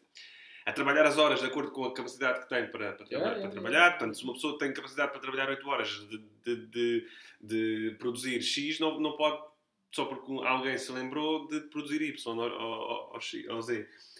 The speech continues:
Speaker 1: Hum, são tudo essas coisas que, se as pessoas se sujeitam, é certo, com a necessidade de ter que pagar contas,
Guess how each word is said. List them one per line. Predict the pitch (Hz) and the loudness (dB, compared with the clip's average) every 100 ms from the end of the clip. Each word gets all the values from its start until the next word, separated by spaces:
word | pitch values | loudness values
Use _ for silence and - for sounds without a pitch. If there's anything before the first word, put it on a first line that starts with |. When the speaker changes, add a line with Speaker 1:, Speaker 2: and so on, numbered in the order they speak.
| - _ 123 | -20 _ -2
Speaker 1:
Hum, | 127 131 131 127 117 - - | 0 0 -4 -4 -6 -8 -4
são | 160 | -2
tudo | 147 165 | 2 2
essas | 165 160 | 2 0
coisas | 170 170 165 | 2 2 2
que, | - 165 123 | 0 0 0
se | - - - 170 | -2 -4 4 4
as | |
pessoas | - 147 131 | 4 -2 0
se | - - | 0 -2
sujeitam, | 131 113 113 98 101 104 104 - _ _ | -4 -4 -2 -4 -4 -6 -8 -14 _ _
é | 113 | -4
certo, | 107 123 107 - - | 0 2 0 -2 -8
com | 113 | -4
a | 117 | -4
necessidade | 113 120 120 120 | -4 0 2 0
de | - | -4
ter | 110 | -8
que | - | -6
pagar | 101 95 | -4 -4
contas, | - 120 123 - | -2 -4 -4 -12